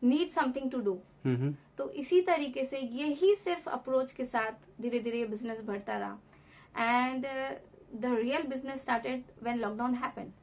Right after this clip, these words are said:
Speaker 1: क्योंकि before lockdown, we had no idea कि घर से काम कैसे कर सकते हैं।
Speaker 2: जी।
Speaker 1: And you know, who are homemakers, उनको आप बोलो कि घर से दो घंटे के लिए मिलने के लिए बाहर आना है, they don't have time।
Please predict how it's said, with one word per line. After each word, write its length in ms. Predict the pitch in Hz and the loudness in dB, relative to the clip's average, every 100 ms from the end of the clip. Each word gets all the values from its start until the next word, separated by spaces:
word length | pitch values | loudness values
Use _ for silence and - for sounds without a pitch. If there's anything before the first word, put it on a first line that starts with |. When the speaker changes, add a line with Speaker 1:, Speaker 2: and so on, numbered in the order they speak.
| - - - - - - | -20 -20 -20 -20 -20 -12
Speaker 1:
क्योंकि 200 | - 269 | -4 -2
before 380 | 262 240 302 359 | 0 0 2 4
lockdown, 480 | 311 240 220 226 247 - - - - - | 4 2 0 -2 -4 -6 -14 -20 -18 -8
we 400 | 247 285 339 381 - 262 | -4 0 2 0 -2 -4
had 160 | 302 | -2
no 220 | 254 240 294 | 0 0 2
idea 440 | 330 269 247 285 | 0 0 -2 -4
कि 80 | 285 | -6
घर 220 | 247 226 | -6 -6
से 120 | 269 | -6
काम 220 | 262 214 | -6 -6
कैसे 220 | 208 175 - | -8 -12 -14
कर 120 | - | -16
सकते 320 | - - - | -18 -20 -20
हैं। 100 | - - 123 | -20 -16 -2
Speaker 2:
जी। 260 | 123 117 | 0 2
Speaker 1:
And 220 | 104 262 | 0 -2
you 100 | 294 | 0
know, 220 | 359 381 247 | -2 -2 -2
who 180 | 247 277 | -4 0
are 200 | 285 - 240 | 0 0 -2
homemakers, 680 | 262 269 233 208 196 240 - | 0 2 0 -2 -6 -6 -10
उनको 280 | 269 269 302 | -12 -8 -2
आप 160 | 294 269 | 0 0
बोलो 260 | 254 254 | 0 -4
कि 160 | 262 285 | -4 -8
घर 220 | 247 240 | -6 -6
से 120 | 240 | -4
दो 180 | 262 254 | -4 -2
घंटे 280 | 240 247 247 | 0 0 -2
के 120 | 247 | -4
लिए 160 | 240 254 | -2 0
मिलने 280 | 247 226 226 | 0 -2 -6
के 100 | 240 | -4
लिए 100 | 240 | -4
बाहर 300 | 208 208 208 | -4 -4 -4
आना 200 | 202 202 | -4 -8
है, 120 | 233 - - - - - - | -10 -18 -20 -20 -20 -20 -6
they 120 | 277 | -4
don't 180 | 302 311 | -2 -2
have 200 | 294 269 233 | -4 -6 -4
time। 160 | 202 | -4